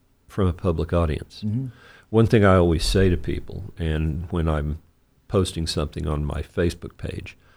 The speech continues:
Speaker 1: Catchlight Creations Art Glass Studio is the name of my studio, and it's also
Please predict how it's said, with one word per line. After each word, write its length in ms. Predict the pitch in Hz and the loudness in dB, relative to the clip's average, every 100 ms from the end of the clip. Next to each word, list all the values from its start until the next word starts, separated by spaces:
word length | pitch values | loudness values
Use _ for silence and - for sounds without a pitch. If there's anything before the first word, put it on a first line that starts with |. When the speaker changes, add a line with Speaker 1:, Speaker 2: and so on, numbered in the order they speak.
| _ _ _ _ _ | _ _ _ _ _
Speaker 1:
Catchlight 420 | - 101 - 90 - | 2 2 2 0 0
Creations 480 | 101 90 - 82 | 0 2 2 0
Art 160 | 82 80 | 0 0
Glass 240 | 80 78 | 0 -2
Studio 480 | - 90 76 67 - | -2 -2 0 -2 -4
is 140 | 80 80 | -6 -4
the 80 | |
name 160 | 76 76 | -2 0
of 40 | 78 | 0
my 60 | |
studio, 520 | 78 - 82 76 67 | -2 0 0 0 0
and 80 | 76 | -4
it's 100 | - | -2
also 400 | 73 69 85 78 | -4 -2 -6 -8